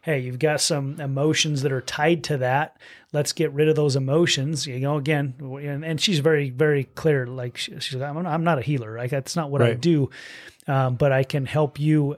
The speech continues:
Speaker 1: recognize what it is, and we can release those. And I don't even understand how, how it works.
Speaker 2: Sure.
Speaker 1: Um, but for me, um, it has made an impact in, in many ways, tangible ways that I've seen myself, my wife,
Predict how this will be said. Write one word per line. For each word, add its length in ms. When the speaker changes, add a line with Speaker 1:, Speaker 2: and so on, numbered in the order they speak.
Speaker 1:
recognize 560
what 160
it 120
is, 320
and 120
we 100
can 160
release 380
those. 240
And 80
I 80
don't 100
even 180
understand 420
how, 320
how 280
it 80
works. 480
Speaker 2:
Sure. 240
Speaker 1:
Um, 380
but 160
for 220
me, 640
um, 340
it 140
has 180
made 240
an 160
impact 420
in, 260
in 140
many 200
ways, 320
tangible 440
ways 220
that 100
I've 160
seen 360
myself, 500
my 100
wife, 300